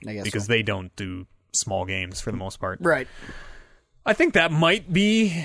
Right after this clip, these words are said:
Speaker 2: everything I played. Anybody play?
Speaker 1: I played a little more Tomb Raider.
Speaker 2: Yeah, I was
Speaker 1: I
Speaker 2: just
Speaker 1: think
Speaker 2: gonna
Speaker 1: I'm
Speaker 2: ask
Speaker 1: about
Speaker 2: about that.
Speaker 1: halfway through.
Speaker 2: Okay.
Speaker 1: Uh, I'm, I think burnt out on it, i-, or burning out is probably the wrong term, but there is very much a feeling of, "I know what this game is,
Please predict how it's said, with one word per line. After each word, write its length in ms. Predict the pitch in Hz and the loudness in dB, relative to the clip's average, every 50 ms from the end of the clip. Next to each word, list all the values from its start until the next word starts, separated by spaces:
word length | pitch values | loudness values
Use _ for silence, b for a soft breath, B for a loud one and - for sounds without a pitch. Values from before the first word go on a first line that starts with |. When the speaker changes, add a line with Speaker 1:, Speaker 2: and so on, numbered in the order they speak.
| - - - | -6 -8 -8
Speaker 2:
everything 340 | - 208 202 214 208 220 214 | -6 -4 -4 -2 -2 0 -2
I 60 | 214 | -2
played. 440 | 208 - - 208 233 254 277 285 254 | -4 -4 -8 -6 -4 -2 -2 0 0
Anybody 300 | 208 185 190 190 208 202 | 2 2 4 4 2 2
play? 320 | - - 202 208 208 208 208 | 4 4 4 6 6 6 6
Speaker 1:
I 180 | 208 208 202 | 6 6 6
played 140 | 202 233 226 | 8 8 6
a 40 | 214 | 8
little 120 | 214 208 202 | 6 6 6
more 120 | 190 180 | 4 2
Tomb 200 | - 202 190 180 | 2 0 2 4
Raider. 260 | 175 170 165 175 175 - | 4 4 4 4 2 0
Speaker 2:
Yeah, 280 | 196 226 240 240 196 139 | 0 2 4 4 4 4
I 40 | 127 | 4
was 80 | 139 | 4
Speaker 1:
I 60 | 156 160 | 4 4
Speaker 2:
just 80 | 170 | 4
Speaker 1:
think 80 | 175 196 | 4 4
Speaker 2:
gonna 80 | 190 | 4
Speaker 1:
I'm 40 | - 170 | 4 4
Speaker 2:
ask 60 | 165 | 6
Speaker 1:
about 120 | 170 165 | 6 4
Speaker 2:
about 80 | 151 147 | 4 4
that. 60 | 160 | 4
Speaker 1:
halfway 360 | 151 156 160 - 170 160 151 147 | 4 4 4 4 4 4 4 4
through. 380 | - 143 139 139 135 135 131 - _ _ _ _ _ - | 2 2 4 6 4 4 2 -2 _ _ _ _ _ -2
Speaker 2:
Okay. 240 | - - 165 160 - | 2 4 4 4 6
Speaker 1:
Uh, 440 | 131 131 131 131 127 127 123 120 - - _ - | 4 4 6 6 6 6 4 4 2 -2 _ 2
I'm, 480 | 143 156 156 156 156 156 156 151 147 135 - _ _ _ _ _ _ _ _ _ _ _ _ _ | 2 4 4 4 2 2 2 0 0 -2 -4 _ _ _ _ _ _ _ _ _ _ _ _ _
I 60 | 165 | 4
think 240 | 220 240 196 156 - | 4 4 4 2 2
burnt 300 | - 190 202 214 202 - | 4 4 4 4 2 2
out 300 | 170 165 190 202 233 - _ _ _ _ _ _ _ _ _ _ | 4 6 6 6 4 4 _ _ _ _ _ _ _ _ _ _
on 200 | 185 196 208 208 | 4 6 6 6
it, 140 | 214 214 - - 185 | 4 2 2 2 4
i-, 160 | 196 196 196 | 6 6 6
or 120 | - 180 165 | 6 4 2
burning 380 | 139 123 175 185 190 202 190 190 | 4 4 4 4 6 4 4 6
out 200 | 202 202 196 - | 6 6 6 4
is 120 | 185 175 | 2 4
probably 260 | - 196 185 185 185 175 | 4 2 4 4 4 4
the 80 | 175 | 4
wrong 260 | 175 180 180 180 185 185 | 4 4 4 4 2 2
term, 400 | - 196 185 190 202 226 247 - _ _ _ | 2 2 4 4 2 0 -2 -4 _ _ _
but 360 | 147 147 127 160 151 147 - _ _ _ _ _ _ _ _ _ | -6 2 4 4 4 4 2 _ _ _ _ _ _ _ _ _
there 280 | - 156 156 160 160 156 | -2 2 4 6 6 6
is 140 | 151 147 127 | 6 4 4
very 180 | 143 165 165 170 | 4 4 4 4
much 200 | 165 165 156 - | 4 2 2 0
a 60 | 147 | -2
feeling 340 | - - 160 156 151 147 147 | 2 4 4 4 6 6 4
of, 120 | 139 131 | 2 2
"I 160 | 117 135 143 | 2 2 4
know 160 | 135 139 139 139 | 4 6 6 6
what 160 | 139 127 107 | 6 4 4
this 160 | 131 127 117 | 2 0 2
game 240 | 117 131 127 120 113 | 2 2 2 2 2
is, 340 | 110 127 151 190 - - | 2 0 0 0 -2 -6